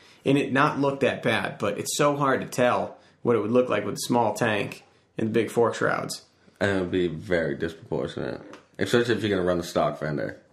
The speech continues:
Speaker 1: I would probably be taking the front fender off. Are you
Speaker 2: But I
Speaker 1: talking
Speaker 2: mean,
Speaker 1: the
Speaker 2: the,
Speaker 1: back
Speaker 2: the
Speaker 1: fender?
Speaker 2: rear, yeah.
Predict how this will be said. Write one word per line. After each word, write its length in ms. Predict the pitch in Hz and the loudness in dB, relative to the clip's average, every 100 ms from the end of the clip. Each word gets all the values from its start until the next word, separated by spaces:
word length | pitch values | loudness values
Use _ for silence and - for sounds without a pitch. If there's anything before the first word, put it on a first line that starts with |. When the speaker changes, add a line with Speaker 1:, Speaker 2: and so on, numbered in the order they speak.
| _ _ _ - _ _ _ - - _ - | _ _ _ -20 _ _ _ -20 -20 _ 2
Speaker 1:
I 80 | 151 | 4
would 80 | 180 | 4
probably 240 | 202 156 | 2 2
be 80 | 123 | 2
taking 260 | 127 110 104 | 0 0 -2
the 60 | |
front 280 | - 110 95 | 0 0 0
fender 360 | - 101 92 92 | -2 -2 0 0
off. 380 | 76 76 - - _ _ - | -2 -6 -14 -20 _ _ 2
Are 40 | |
you 20 | 110 | 6
Speaker 2:
But 0 | |
I 40 | |
Speaker 1:
talking 140 | 117 120 | 6 6
Speaker 2:
mean, 80 | |
Speaker 1:
the 60 | 107 | 4
Speaker 2:
the, 40 | 98 | 4
Speaker 1:
back 200 | 110 113 | 4 4
Speaker 2:
the 60 | |
Speaker 1:
fender? 220 | 98 - 101 | 4 4 4
Speaker 2:
rear, 180 | 95 | 4
yeah. 380 | 87 90 90 - | 2 2 2 0